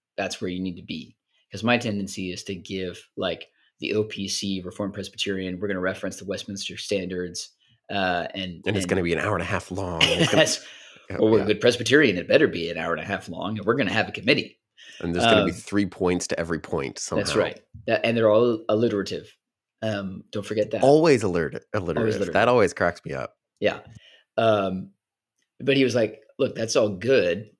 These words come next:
Speaker 1: but if you're, if you're tossing words around like sanctification and, um, and justification to,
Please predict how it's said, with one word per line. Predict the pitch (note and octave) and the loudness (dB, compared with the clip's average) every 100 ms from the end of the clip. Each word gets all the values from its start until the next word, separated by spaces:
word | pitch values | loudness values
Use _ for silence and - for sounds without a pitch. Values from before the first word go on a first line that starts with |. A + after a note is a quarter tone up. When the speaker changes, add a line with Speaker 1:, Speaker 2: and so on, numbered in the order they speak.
| _ _ _ _ _ _ - | _ _ _ _ _ _ 2
Speaker 1:
but | C3+ G#2 G2 - - | 4 4 2 -4 -6
if | A#2+ - | -6 -6
you're, | A2 A2+ A2+ - - | -4 -2 -2 -6 -14
if | G#2+ | -10
you're | A2 | -2
tossing | A2+ A2 A2+ | -2 0 -2
words | A2 G#2 | -2 -2
around | G#2+ G#2 G2 | -4 -4 -4
like | F2+ | -6
sanctification | - A2 G#2+ - A2 G#2 G2+ A2 G2+ F#2+ F#2 | -4 -4 -6 -6 -2 0 0 -2 -2 -4 -6
and, | F2+ F2 - _ _ - _ - | -8 -12 -18 _ _ -20 _ -10
um, | G2+ F#2 F2 E2 - - | -4 -2 -4 -8 -16 -14
and | G2+ | -6
justification | A2+ A2 G#2+ A2+ A2+ A2 G#2 F#2 F2 | -4 -4 -4 -2 0 0 -2 -4 -6
to, | A2 F#2 | -4 -4